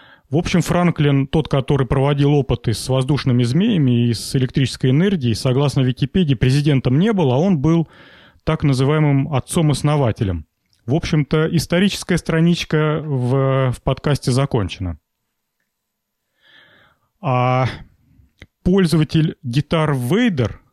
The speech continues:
откопал сайт, мы про эту тему уже говорили, э, откопал сайт, э, с командой ребят, которые практикуются в киборгостроении. Так, э,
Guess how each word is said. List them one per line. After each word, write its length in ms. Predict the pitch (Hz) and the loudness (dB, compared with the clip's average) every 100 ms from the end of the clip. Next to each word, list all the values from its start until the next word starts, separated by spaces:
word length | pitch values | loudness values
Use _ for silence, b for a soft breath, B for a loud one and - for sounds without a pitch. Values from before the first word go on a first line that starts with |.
| _ | _
откопал 760 | 123 - 143 - 185 175 160 151 | -8 -2 -2 0 0 2 0 -2
сайт, 560 | - - 208 220 - | -4 -2 0 0 0
мы 300 | 127 160 170 | 0 2 2
про 260 | - - 147 | 2 0 0
эту 200 | 156 147 | 0 -2
тему 340 | - 175 143 | -2 0 2
уже 180 | 127 139 | 2 2
говорили, 640 | 127 117 131 202 196 107 - _ _ - _ _ _ _ _ - | 2 2 2 2 2 0 -4 _ _ -20 _ _ _ _ _ -10
э, 640 | 156 117 113 110 110 107 117 - | -4 -2 -2 -2 0 -2 -4 -4
откопал 560 | 135 - 135 160 143 | -6 -4 -4 -2 -2
сайт, 540 | 120 - 185 185 180 - _ _ | -4 -4 0 0 -2 -8 _ _
э, 840 | 214 202 160 156 143 139 123 123 139 | -20 -20 -18 -16 -14 -14 -14 -14 -14
с 100 | - | -8
командой 680 | - 135 170 190 139 117 101 B B B B B B | -2 0 2 0 2 0 -2 B B B B B B
ребят, 360 | 127 131 202 - | -4 0 -2 -2
которые 760 | 139 - 180 170 160 147 190 - _ - | -2 0 0 2 2 0 -2 -12 _ -4
практикуются 720 | 127 - 147 - 185 185 156 | -4 0 -2 0 2 2 -2
в 80 | - | -4
киборгостроении. 1300 | - 185 160 156 143 - - 139 160 151 110 98 90 82 _ _ b b b b b _ _ | -2 0 2 2 0 -2 -2 0 2 2 2 0 -4 -8 _ _ b b b b b _ _
Так, 320 | - 127 - - - | -2 -2 -4 -16 -6
э, 320 | 143 120 123 | -2 0 0